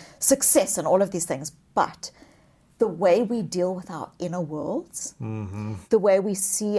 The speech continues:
Speaker 1: ourselves, the way we deal with our difficult thoughts, like a thought might be, "I'm not good enough," an emotion might be, "I'm sad, I'm depressed, I'm grieving." A story might be a story of,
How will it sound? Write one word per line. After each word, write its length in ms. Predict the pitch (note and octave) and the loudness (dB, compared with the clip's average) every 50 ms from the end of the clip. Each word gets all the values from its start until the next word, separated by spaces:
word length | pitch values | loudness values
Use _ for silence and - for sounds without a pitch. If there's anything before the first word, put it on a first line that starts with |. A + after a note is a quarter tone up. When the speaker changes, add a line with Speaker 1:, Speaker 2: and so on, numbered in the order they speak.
| - | 2
Speaker 1:
ourselves, 840 | - F3 E3 D#3+ - - - E3 D#3 D#3+ F3 G#3 C4 C#4+ C#4+ - - - - | 2 0 0 0 -2 0 0 0 0 2 2 2 2 0 0 -2 -6 -6 -4
the 100 | F3+ G3+ | 0 2
way 140 | F#3+ F3+ F3+ | 4 4 4
we 80 | F#3 F#3+ | 4 2
deal 220 | - F#3+ F#3 F#3+ | 2 4 4 4
with 100 | G3+ - | 4 4
our 80 | F3+ D#3 | 2 2
difficult 420 | D#3 F#3+ F#3 - G3 F3+ E3+ - - | 2 2 0 0 -2 -6 -6 -8 -8
thoughts, 440 | - - - B2 G#3+ C#4+ - - - | -8 0 2 2 2 2 0 -4 -4
like 160 | B2+ - - | -4 -4 -6
a 40 | E3+ | -2
thought 260 | - - F3 F3 - | 2 2 2 4 4
might 180 | F#3 E3 D#3+ - | 2 0 0 2
be, 100 | G3 F3 | 4 4
"I'm 100 | D#3+ F3+ F#3 | 4 4 4
not 180 | E3+ E3 - | 0 0 2
good 160 | - F#3+ E3+ | 2 2 4
enough," 360 | F3 F#3 G3+ G#3 C#4+ - - - - | 4 4 2 2 2 0 -4 -4 0
an 120 | G3+ G3+ F#3+ | 0 2 2
emotion 420 | D#3+ D#3 F3+ D3+ F#3+ - A#3 G#3 | 2 2 2 2 2 0 -2 -2
might 200 | G3+ D#3+ E3 - | -2 -2 -2 -2
be, 240 | - F#3 F#3 F#3+ - - | -2 0 0 0 0 -2
"I'm 140 | - D#3 | -4 -6
sad, 400 | D3 - - F#3 F#3+ G3+ F#3+ F#3 | -6 -2 2 4 6 6 6 6
I'm 100 | F3 D#3+ | 4 0
depressed, 420 | D3 - - - F#3 F#3 - - - - _ _ _ _ _ - | -2 -4 -2 2 2 2 2 0 -8 -12 _ _ _ _ _ -4
I'm 160 | - G3 F#3 D#3+ | -4 -2 -2 -2
grieving." 560 | E3+ F#3 F3+ F3+ F#3+ F#3+ A#3 A#3+ C4+ D#4+ - - - _ - | -2 -2 0 0 0 0 0 0 -2 -4 -8 -12 -16 _ -4
A 40 | - | -2
story 600 | - - - - - G#3 E3+ E3+ F#3 G#3 B3 C#4 | 0 0 0 0 2 4 6 6 6 6 4 2
might 300 | C#4+ D4 G3+ F3 E3+ E3 | 0 0 -2 -2 -4 -4
be 80 | E3 E3 | -4 -2
a 60 | D#3+ | -2
story 420 | D#3+ - - G3 F3 F3 F3 E3+ E3 | -2 -2 -2 0 2 2 2 2 2
of, 240 | D#3+ D#3 - - | 0 -2 -4 -8